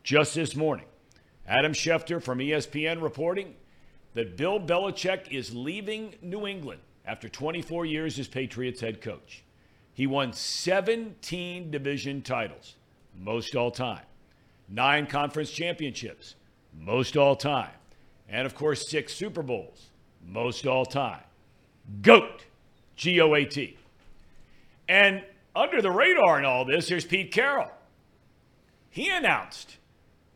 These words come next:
after fourteen seasons as head coach in Seattle, he's leaving the Seahawks. Carroll won a hundred eighty-one games in the N F L.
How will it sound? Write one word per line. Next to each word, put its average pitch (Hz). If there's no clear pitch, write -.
after 147
fourteen 160
seasons 147
as 143
head 147
coach 156
in 151
Seattle, 180
he's 135
leaving 107
the 151
Seahawks. 175
Carroll 180
won 156
a 131
hundred 208
eighty-one 185
games 175
in 143
the 131
N 127
F 120
L. 123